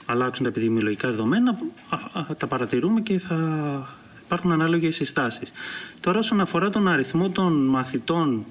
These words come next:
στις τάξεις, ε, αυτό είναι ένα πολύπλοκο Ε, μια πολύπλοκη απάντηση, γιατί, ε, όπως είπα και σε άλλη, δεν είναι εύκολο να πεις, "Βάζω περισσότερες τάξεις,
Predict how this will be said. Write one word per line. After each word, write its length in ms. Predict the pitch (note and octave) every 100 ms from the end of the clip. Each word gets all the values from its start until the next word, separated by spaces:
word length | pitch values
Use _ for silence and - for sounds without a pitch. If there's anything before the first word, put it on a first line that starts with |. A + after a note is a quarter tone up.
| - - -
στις 320 | - B2+ -
τάξεις, 600 | C#3 C3 - C#3+ F#3 - - - - - -
ε, 180 | D3 D3
αυτό 240 | C#3+ -
είναι 100 | A#3
ένα 160 | C4+ B3+
πολύπλοκο 1040 | F#3+ D#3 G#3+ A#3+ A3+ A3 F3 D3+ C3 A2+ G#2 - - - - C#3
Ε, 140 | B2+
μια 180 | C3 E3
πολύπλοκη 480 | F#3 F#3 G3+ A3+ G3+
απάντηση, 500 | D#3 C#3 A2+ A2+ C#3+
γιατί, 360 | C#3 C3+ - G3 G3+ G3 F#3 E3 -
ε, 540 | D3+ C#3+ B2+ - -
όπως 400 | D#3+ D#3 G#3 -
είπα 440 | G3+ G3 G3+ F3+ D3+
και 100 | D#3
σε 180 | - D3
άλλη, 760 | D#3 F3 E3+ C#3 - - - - - - -
δεν 200 | F#3 B3
είναι 260 | B3+ A#3 -
εύκολο 680 | G3+ F3+ F3+ - E3 D3 C#3+
να 160 | C#3
πεις, 520 | C3 C#3+ B2+ A#2 - -
"Βάζω 300 | D3 C#3+ C3
περισσότερες 640 | C3+ A#2+ - C3 A#2+ -
τάξεις, 640 | C3 A#2+ - A2+ G2+ -